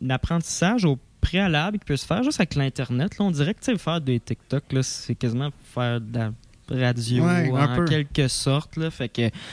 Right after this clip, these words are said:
Speaker 1: on, on, on, des fois, il y a du monde qui viennent nous voir qui sont déjà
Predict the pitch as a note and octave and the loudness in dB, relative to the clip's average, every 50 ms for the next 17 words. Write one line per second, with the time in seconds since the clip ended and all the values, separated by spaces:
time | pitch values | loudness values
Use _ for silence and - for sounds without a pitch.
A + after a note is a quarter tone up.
0 | - - - - - B2+ B2+ B2+ B2+ B2+ B2 A2+ F#2 E2+ A2 A#2+ B2+ A#2 A2+ - | -16 -12 -4 0 2 4 4 4 4 4 2 2 2 0 0 0 0 -2 -2 -4
1 | - A#2+ B2+ C3 C3 B2+ C3 C3 C#3 - - E4+ E4 B3+ D#3 D3+ C#3+ D#3 E3+ G3 | -4 -2 0 0 0 0 2 2 0 0 0 -6 -6 -6 -8 -4 -2 0 2 2
2 | G3+ F#3+ - - D#3 C3+ B2 C3 C#3+ D3+ D#3+ F3 E3+ D#3 C#3+ B2+ B2+ B2+ B2+ C3+ | 2 2 0 0 0 2 2 2 2 4 2 2 2 0 0 2 2 2 2 2
3 | D3 D3+ - - - B2+ A#2+ B2 B2 B2+ B2+ A#2+ A#2+ C#3+ D3 | 0 -2 -2 -2 -2 0 0 2 2 0 0 -2 -4 -6 -8